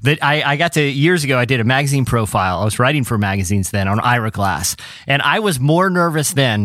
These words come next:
than I think any other interview I've had combined. Jesse, tell listeners, uh, you know, for, who might be, uh, kind of, uh, first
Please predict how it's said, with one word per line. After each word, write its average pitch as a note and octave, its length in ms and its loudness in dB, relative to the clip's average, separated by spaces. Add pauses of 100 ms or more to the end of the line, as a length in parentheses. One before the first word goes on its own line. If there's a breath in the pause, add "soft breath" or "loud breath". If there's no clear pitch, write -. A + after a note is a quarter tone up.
(120)
than C3 100 0
I A#2+ 100 2
think A#2+ 320 0
any D3 280 2
other B2 200 0
interview G#2+ 680 0 (260 loud breath)
I've A#2+ 200 0
had A2 280 -2
combined. G#2+ 520 0 (300 loud breath)
Jesse, F#3 320 0
tell C4 260 2
listeners, D#3+ 500 0
uh, C#3+ 220 0
you D3 140 4
know, B2 180 0
for, B2 220 -4
who C3+ 320 2
might C#3 240 2
be, C#3 320 0
uh, A#2 280 0
kind B2+ 200 -2
of, A2 240 -6
uh, A#2 240 -2
first C#3+ 400 -2